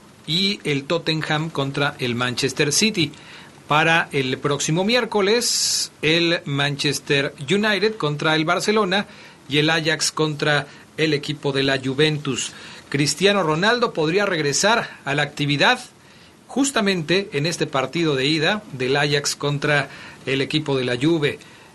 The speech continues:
Cristiano se perdió los últimos tres partidos ligueros de su equipo por una lesión en los flexores del muslo derecho sufrida hace dos semanas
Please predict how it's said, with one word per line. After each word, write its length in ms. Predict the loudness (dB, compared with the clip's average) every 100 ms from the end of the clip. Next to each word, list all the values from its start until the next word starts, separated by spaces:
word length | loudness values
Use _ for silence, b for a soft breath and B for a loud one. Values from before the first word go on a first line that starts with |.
| -12
Cristiano 460 | -6 -4 0 0 2
se 140 | -2
perdió 280 | 0 0 0
los 180 | 0 -2
últimos 340 | -2 -2 -2
tres 200 | 0 0
partidos 480 | -2 -2 0 0 0
ligueros 580 | 0 0 2 0 -4 -6
de 260 | -10 -2 -2
su 100 | 0
equipo 400 | 0 0 2 0
por 140 | 2
una 160 | 0 0
lesión 300 | -2 0 0
en 80 | 0
los 120 | -2
flexores 520 | -4 -2 2 2 2
del 120 | 0
muslo 280 | 0 0 0
derecho 360 | 0 0 0 -2
sufrida 440 | -2 0 0 0
hace 160 | -2 -4
dos 140 | -2
semanas 520 | 0 2 2 2 -2